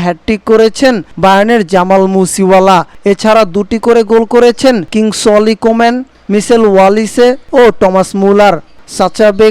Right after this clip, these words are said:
করেছেন একটি গোল। প্রথমার্ধেই ছয় শূন্য গোলে এগিয়ে গিয়েছিল বায়ার্ন। ম্যাচের বেশিরভাগ সময়ই অকল্যান্ডের বক্সের আশেপাশে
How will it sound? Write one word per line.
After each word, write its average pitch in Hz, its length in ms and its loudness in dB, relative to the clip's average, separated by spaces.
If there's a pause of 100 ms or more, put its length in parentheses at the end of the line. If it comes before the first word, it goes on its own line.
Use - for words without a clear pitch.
করেছেন 226 380 0 (120)
একটি 202 320 -8
গোল। 202 160 4 (340)
প্রথমার্ধেই 214 640 0 (100)
ছয় 196 300 0
শূন্য 220 220 -4 (180)
গোলে 233 200 2 (180)
এগিয়ে 208 300 -2 (100)
গিয়েছিল 220 380 -2 (200)
বায়ার্ন। 185 340 0 (280)
ম্যাচের 233 300 0 (100)
বেশিরভাগ 240 420 0 (140)
সময়ই 247 360 2 (220)
অকল্যান্ডের 220 600 0
বক্সের 175 360 -2 (160)
আশেপাশে 226 520 -2